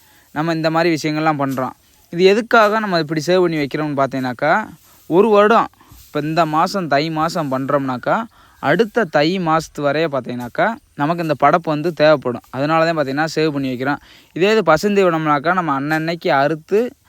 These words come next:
மாட்டுக்கு போட்டுருவோம். அது வந்து பார்த்தீங்கன்னா இந்த மாதிரி வந்து யாரும் வைக்க மாட்டாங்க. வைக்கோலை மட்டும்தான் பார்த்தீங்கன்னா இந்த மாதிரி சேவ் பண்ணுவாங்க. எதனாலன்னா, இப்போ நம்ம மழை காலங்கள் வந்து வரும். திடீர்னு பார்த்தீங்கன்னா மழை வந்து இப்போ, அஹ், ஏதோ ஒரு புயல்லாம் வந்துச்சு பார்த்தீங்களா, ஒரு மாசம் வந்து பேஞ்சிச்சு.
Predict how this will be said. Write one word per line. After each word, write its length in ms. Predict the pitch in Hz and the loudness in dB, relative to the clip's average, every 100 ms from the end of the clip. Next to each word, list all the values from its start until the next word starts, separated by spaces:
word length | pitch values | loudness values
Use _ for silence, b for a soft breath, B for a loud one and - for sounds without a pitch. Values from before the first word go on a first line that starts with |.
| b b | b b
மாட்டுக்கு 320 | 143 160 160 135 | -4 -2 -2 -2
போட்டுருவோம். 480 | 147 131 160 202 - - | -4 -2 -2 -2 -4 -6
அது 180 | 135 151 | -2 -2
வந்து 200 | 160 160 | -2 -2
பார்த்தீங்கன்னா 360 | 147 139 165 | -2 -2 -4
இந்த 140 | 147 143 | -4 -2
மாதிரி 220 | 147 151 | -2 -2
வந்து 200 | 143 143 | -2 0
யாரும் 220 | 135 135 | 0 0
வைக்க 160 | 127 143 | -4 -4
மாட்டாங்க. 360 | 139 120 120 113 - b b b | -4 -4 -8 -8 -14 b b b
வைக்கோலை 640 | 113 135 190 185 220 208 | 2 6 4 4 6 6
மட்டும்தான் 440 | 160 147 180 190 170 | 4 2 -2 -2 0
பார்த்தீங்கன்னா 320 | 135 143 160 | -2 -2 -2
இந்த 80 | 143 | -2
மாதிரி 220 | 143 147 | -2 -2
சேவ் 200 | 151 156 | 0 0
பண்ணுவாங்க. 340 | 139 131 120 120 - 135 | 0 -4 -6 -8 -6 -4
எதனாலன்னா, 640 | 147 175 160 139 123 120 131 143 143 B B | -2 0 2 2 0 -4 -2 -4 -6 B B
இப்போ 200 | B 160 | B -2
நம்ம 160 | 165 156 | 0 2
மழை 260 | 147 175 | 4 6
காலங்கள் 500 | 214 196 180 160 151 | 6 6 4 0 -2
வந்து 260 | 147 151 160 | -2 -2 -2
வரும். 280 | 143 135 - _ - | -2 -4 -8 _ -6
திடீர்னு 360 | 147 175 185 | 0 2 2
பார்த்தீங்கன்னா 380 | 156 135 139 156 | 0 0 -2 -2
மழை 240 | 147 151 165 | 0 4 4
வந்து 280 | 156 156 | 2 -2
இப்போ, 260 | 165 147 147 139 127 b b b b | -4 0 0 2 -2 b b b b
அஹ், 240 | 139 135 131 | -4 -2 0
ஏதோ 200 | 135 151 | 0 0
ஒரு 160 | 151 | -2
புயல்லாம் 420 | 135 147 151 151 143 | -2 -2 0 2 0
வந்துச்சு 240 | 143 135 | -2 -4
பார்த்தீங்களா, 380 | 135 135 139 151 131 | -4 -2 2 4 4
ஒரு 160 | 143 | 2
மாசம் 320 | 147 160 156 147 | 2 2 2 -2
வந்து 180 | 147 | -4
பேஞ்சிச்சு. 460 | 135 143 139 120 151 | -4 -4 -4 -4 -2